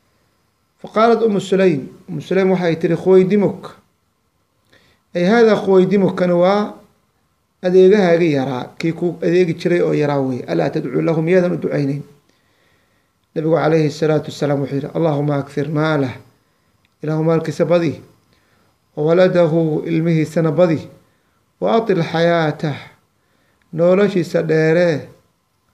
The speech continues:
"waghfir lahu," Ilaahay u dhaaf. Wuxuu yidhi Anas, "Fadacaa lii bithalaatin," nabigu saddex buu igu duceeyey. "Fadafantu mi'a wa thalaatha,"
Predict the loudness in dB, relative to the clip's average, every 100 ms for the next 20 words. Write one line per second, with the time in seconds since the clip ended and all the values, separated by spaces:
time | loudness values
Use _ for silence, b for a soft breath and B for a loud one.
0 | _ _ _ -6 -4 -4 -4 -6 -6 -6
1 | -4 -4 -6 -10 -14 -20 _ _ _ _
2 | _ _ _ _ -2 4 4 4 4 2
3 | -2 -2 2 0 2 0 2 0 -2 -2
4 | 2 2 2 0 -4 -4 -6 -8 -4 -2
5 | 0 -2 -2 -4 -4 -4 -2 -2 -2 -2
6 | -2 -2 -2 -2 -6 -18 _ _ _ _
7 | _ _ _ _ _ _ _ -10 -4 0
8 | 0 0 0 0 -2 -2 -2 -2 -6 -8
9 | -4 0 0 0 -6